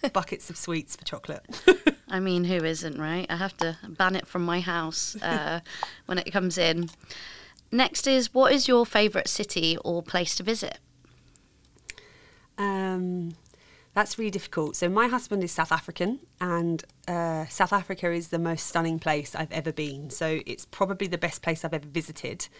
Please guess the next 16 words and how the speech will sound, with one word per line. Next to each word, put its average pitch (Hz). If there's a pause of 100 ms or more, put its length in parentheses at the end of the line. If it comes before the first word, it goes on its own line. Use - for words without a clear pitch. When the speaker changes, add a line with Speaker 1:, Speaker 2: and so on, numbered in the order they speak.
(220)
Speaker 1:
though 175
I've 175
only 175
ever 160
been 160
once. - (340)
Um, 160
Cyprus 180
is 170
a 160
place -
we 151
take 156
the 156
kids -
to 156